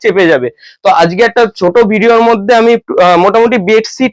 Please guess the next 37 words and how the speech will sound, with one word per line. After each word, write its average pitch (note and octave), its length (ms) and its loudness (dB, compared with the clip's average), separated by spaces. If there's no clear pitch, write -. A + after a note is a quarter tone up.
থেকে B3 200 0
শুরু A#3 300 -2
করে A#3+ 220 2
কি A#3+ 260 -4
পাওয়া G#3 380 2
যায় G3 180 2
না, E3+ 100 0
সবই F#3 340 -4
এখানে A3+ 240 0
অ্যাভেলেবেল। G#3+ 440 0
পেটিকোট, A3+ 520 0
পেটিকোটের A#3 540 0
কালেকশন, A3+ 380 0
পেটিকোট A3 500 -2
কিন্তু A#3+ 220 -2
আশি G3 240 -2
টাকা A3+ 260 2
থেকে G#3+ 220 2
শুরু F3 260 0
হচ্ছে। - 320 -4
তারপরে, G3 460 2
আহ, F3+ 180 0
জিন্স G#3 300 0
প্যান্ট A#3 240 2
যেটা A#3 220 2
বলছিলাম, A#3 500 0
জিন্স A3 320 -2
প্যান্টটা A3+ 280 0
দেখিয়ে G#3 340 -2
দিচ্ছি। F#3 360 -6
এরকম G#3 300 2
কোয়ালিটির A3+ 500 0
জিন্স G#3 320 0
প্যান্ট A#3+ 220 0
মাত্র G#3 420 0
দুশো G3 340 -2
সত্তর A3 320 -2